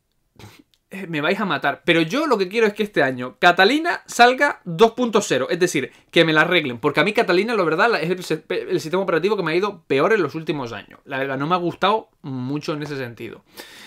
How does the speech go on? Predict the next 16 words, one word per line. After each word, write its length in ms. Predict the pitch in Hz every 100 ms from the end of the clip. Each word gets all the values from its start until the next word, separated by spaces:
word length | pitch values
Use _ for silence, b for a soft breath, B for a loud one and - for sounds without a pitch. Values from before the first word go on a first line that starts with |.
| B
Así 220 | 160 - 175
que 140 | 151
yo 120 | 151
lo 80 | 208
que 60 | 185
espero, 400 | - 190 214 -
para 200 | 117 117
mí, 220 | 180 403 - _ _ _ _ _ _
cosa 240 | 147 135
personal, 400 | 127 117 135 196 - B B
es 160 | 139
que 80 | -
lo 80 | 147
arreglen 380 | 147 147 151 147
un 80 | 139
poquito. 420 | 123 113 -